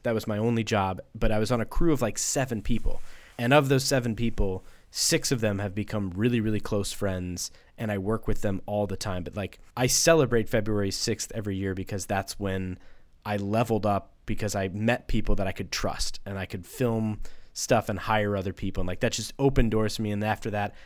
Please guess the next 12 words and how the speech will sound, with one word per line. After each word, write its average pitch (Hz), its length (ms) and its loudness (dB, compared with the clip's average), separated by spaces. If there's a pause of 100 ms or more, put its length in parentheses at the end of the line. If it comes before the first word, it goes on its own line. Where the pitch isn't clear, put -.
(120)
I 104 40 -6
met 104 200 -2
even 98 200 -6
more 104 220 -2
people 113 280 4
and 95 60 2
all 87 80 -2
this 85 120 -8
stuff. - 260 -8 (400)
Before 135 480 4
all 90 140 4
that, 82 340 -8